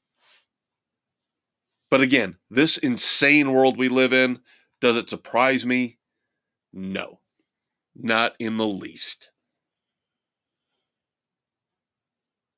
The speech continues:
Ugh. I wish I could shed all the negativity, but I can't,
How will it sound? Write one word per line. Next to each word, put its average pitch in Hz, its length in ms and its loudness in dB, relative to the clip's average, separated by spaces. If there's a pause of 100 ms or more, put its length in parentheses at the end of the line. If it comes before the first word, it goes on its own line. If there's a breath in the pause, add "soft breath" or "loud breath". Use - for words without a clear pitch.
(140)
Ugh. 151 440 2 (540 loud breath)
I 123 100 2
wish 143 260 0
I 135 100 4
could 123 340 -2
shed 120 580 0 (920)
all 151 220 6
the 139 100 4
negativity, 117 720 -2
but 113 120 -2
I 110 80 -4
can't, 143 400 -4